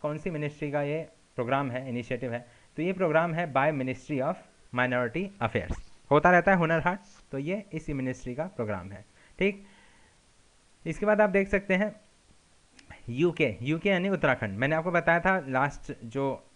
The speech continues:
video किया था कि अगर मैं यूके में star लगा दूँ तो समझ जाइए वो यूके हो गया यूनाइटेड किंगडम, लेकिन अगर सिर्फ यूके लिखा है तो ये हो गया उत्तराखंड। तो याद रखिएगा ऐसे, यूके यानी उत्तराखंड, इसने पास किया है एक ordinance, ओआरडी डॉट यानी ordinance। क्या है ordinance?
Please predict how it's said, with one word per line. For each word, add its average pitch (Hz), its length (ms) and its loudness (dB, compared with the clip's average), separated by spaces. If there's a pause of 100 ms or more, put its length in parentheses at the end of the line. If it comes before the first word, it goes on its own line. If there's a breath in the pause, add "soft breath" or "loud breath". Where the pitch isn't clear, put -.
video 131 320 0
किया 147 180 0
था 156 140 2
कि 156 180 -6
अगर 143 200 0
मैं 175 120 2
यूके 156 320 0
में 185 120 2
star 170 240 6
लगा 165 200 4
दूँ 185 140 -2
तो 196 100 -2
समझ 170 240 -2
जाइए 175 280 0
वो 196 140 0
यूके 170 300 -2
हो 175 120 0
गया 190 260 0 (280)
यूनाइटेड 156 360 0
किंगडम, 113 320 -4 (320 soft breath)
लेकिन 156 240 -2
अगर 175 160 0
सिर्फ 202 280 -2
यूके 180 220 2
लिखा 156 240 0
है 165 100 4
तो 165 120 -6
ये 151 140 -2
हो 143 120 0
गया 165 140 -2
उत्तराखंड। 117 480 -2 (360 loud breath)
तो 147 180 -6 (100)
याद 139 180 2
रखिएगा 160 340 0
ऐसे, 208 260 0 (360 loud breath)
यूके 165 320 -2
यानी 196 220 0
उत्तराखंड, 156 520 0 (100)
इसने 214 320 -2
पास 180 320 -2
किया 170 160 -2
है 180 60 -2
एक 175 100 -6
ordinance, 123 520 -4 (180)
ओआरडी 180 440 2
डॉट 165 280 0
यानी 160 260 -4
ordinance। 123 540 0 (460 soft breath)
क्या 160 100 4
है 185 160 4
ordinance? 185 460 -2